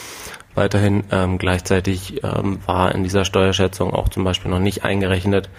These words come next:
ähm, alle Entlastungspakete, die, äh, die Bundesregierung derzeit plant. Ähm, Stichwort Inflation, Stichwort Energiekrise, Stichwort eben aber auch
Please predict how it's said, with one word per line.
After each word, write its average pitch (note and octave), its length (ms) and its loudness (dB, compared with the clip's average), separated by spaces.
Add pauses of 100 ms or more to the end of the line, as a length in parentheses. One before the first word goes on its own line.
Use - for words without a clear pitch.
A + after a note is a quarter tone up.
(680)
ähm, F#2+ 600 0
alle G2 260 2
Entlastungspakete, G2+ 1500 2
die, F#2+ 380 -2
äh, G2 300 0
die G2+ 100 -4
Bundesregierung F#2+ 840 0
derzeit F#2 400 0
plant. B2 480 2 (160)
Ähm, G#2 380 2 (100)
Stichwort - 400 0
Inflation, G2+ 640 2
Stichwort G2 440 0
Energiekrise, G2 920 0
Stichwort G2+ 380 -4
eben G2 180 0
aber - 240 2
auch - 160 2